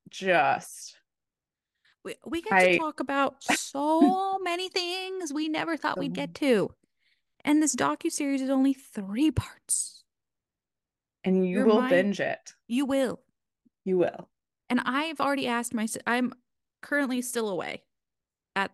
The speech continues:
Speaker 2: the time of this recording. And I've asked my sister and brother-in-law if they have seen it, and they haven't, and I asked if we could watch it again. Or if I
Speaker 1: You
Speaker 2: can watch
Speaker 1: gotta
Speaker 2: it again
Speaker 1: watch it.
Speaker 2: with them, because I wanna see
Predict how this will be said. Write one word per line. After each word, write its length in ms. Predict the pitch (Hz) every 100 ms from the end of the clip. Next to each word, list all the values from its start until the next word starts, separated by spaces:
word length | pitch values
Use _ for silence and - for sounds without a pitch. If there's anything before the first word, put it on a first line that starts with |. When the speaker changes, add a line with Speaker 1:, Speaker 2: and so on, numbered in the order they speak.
| -
Speaker 2:
the 60 |
time 240 | 214 185 185
of 80 | 175
this 160 | 175
recording. 440 | 185 196 - 226 208 _ _ _ _ _ _ _ _ _ _ -
And 120 | 233
I've 140 | 240 208
asked 260 | 214 220
my 80 | 202
sister 280 | 202 190 190
and 80 | 180
brother-in-law 460 | 175 170 175 165 160
if 80 |
they 120 | 175 170
have 120 | -
seen 220 | 214 233
it, 140 | 277 - _ _ 202
and 200 | 190 190
they 80 | 190
haven't, 360 | 190 185 240
and 100 | 208
I 60 | 180
asked 240 | 175 180
if 100 | -
we 80 | 180
could 100 | 175
watch 220 | 165 170
it 60 | 180
again. 240 | 175 175 - _ _ _ _ _ _ _ _ _ _ _ _ _ -
Or 100 | 196
if 100 | 185
I 80 | 180
Speaker 1:
You 60 | 175
Speaker 2:
can 80 | 156
watch 100 | -
Speaker 1:
gotta 100 | -
Speaker 2:
it 40 |
again 180 | 180 175
Speaker 1:
watch 80 | 170
it. 20 |
Speaker 2:
with 260 | 190 185 -
them, 280 | - 120 -
because 220 | 202 190 -
I 120 | 185
wanna 200 | 190 185
see 500 | - - 175 160 151